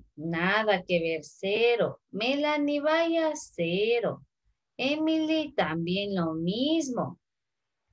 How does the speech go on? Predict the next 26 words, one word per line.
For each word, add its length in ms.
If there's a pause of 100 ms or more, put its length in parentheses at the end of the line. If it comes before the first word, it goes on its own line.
(880)
También 420
le 100
revisé 540
el 40
portafolio 760
a 20
Martín, 800
la 200
misma 520
historia. 800 (560)
Le 100
revisé 540
a 180
Alan, 380
por 160
lo 160
menos 320
ha 100
subido 580
dos 300
cosas, 400
pero 160
es 80
que 140
les 260
falta. 540